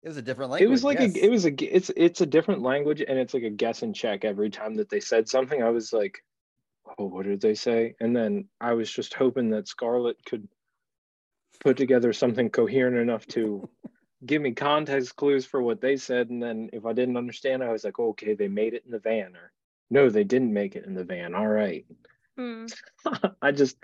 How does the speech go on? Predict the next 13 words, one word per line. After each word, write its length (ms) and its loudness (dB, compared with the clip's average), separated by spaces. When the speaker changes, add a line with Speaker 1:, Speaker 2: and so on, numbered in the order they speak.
Speaker 2:
and 100 4
it's 180 -2
not 160 4
a 60 0
complaint. 500 -8
It's 160 -12
more 300 0
just, 280 -2
like, 280 0
Speaker 3:
<laughs> 280 -6
Speaker 2:
me 220 4
being 300 -2
goofy. 540 0